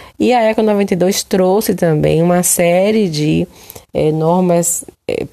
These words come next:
para que, princípios, é, para que nós pudéssemos estar inserindo o nosso ordenamento jurídico,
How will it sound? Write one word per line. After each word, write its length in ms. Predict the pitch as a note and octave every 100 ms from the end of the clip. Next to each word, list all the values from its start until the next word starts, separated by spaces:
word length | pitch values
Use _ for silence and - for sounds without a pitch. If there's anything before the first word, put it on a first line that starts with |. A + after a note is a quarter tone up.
| -
para 300 | D#3+ E3 F3
que, 1040 | F3 - D#3 D3+ D3+ D3 C#3+ C#3+ C3 C3
princípios, 800 | - A3+ - F3+ F3+ F3+ F#3+ - - _ -
é, 300 | C#3+ C#3+ C#3+
para 300 | - E3 E3+
que 160 | -
nós 260 | F3 E3+ F3
pudéssemos 500 | - F3 F#3 G3+ G3
estar 340 | F#3+ - F3+ - -
inserindo 680 | - C4 E4 D#4 A#3 F#3 F#3
o 40 | F3+
nosso 300 | E3+ E3 F3
ordenamento 580 | E3+ D#3+ D#3 D3+ D#3 E3+
jurídico, 680 | F3+ D3+ D#3 D#3 E3 -